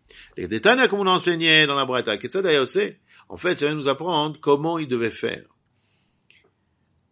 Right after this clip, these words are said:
Quand il venait à amener la, la, la, la tête, Noten et Tapader Rabet Ashrita. Quand il amène la tête, c'est l'endroit où on a fait la Shrita, donc c'est pas joli à voir.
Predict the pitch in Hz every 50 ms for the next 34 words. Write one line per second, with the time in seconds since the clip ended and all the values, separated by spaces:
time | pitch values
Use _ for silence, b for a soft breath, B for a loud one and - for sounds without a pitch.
0 | _ - 156 190 208 190 139 156 170 180 180 175 165 160 156 160 175 180 175 165
1 | - - 170 - - 123 123 117 113 113 104 95 - 101 113 113 - 190 196 170
2 | 139 147 143 - - - _ _ _ _ _ _ _ _ _ _ - 120 135 131
3 | 127 - 208 214 202 - 180 156 151 165 165 180 170 156 147 147 147 - 127 -
4 | - - 120 - 90 80 - - _ _ _ _ _ _ _ _ _ _ _ _
5 | _ _ - 165 208 202 147 123 123 113 104 104 104 175 170 120 117 123 123 -
6 | _ _ _ - - - - 135 135 120 117 123 117 113 110 107 117 117 120 123
7 | 131 156 - - 110 110 107 104 - - 110 113 - - 139 147 185 143 98 87
8 | 85 - - - 147 151 139 160 165 175 156 123 110 90 78 73 _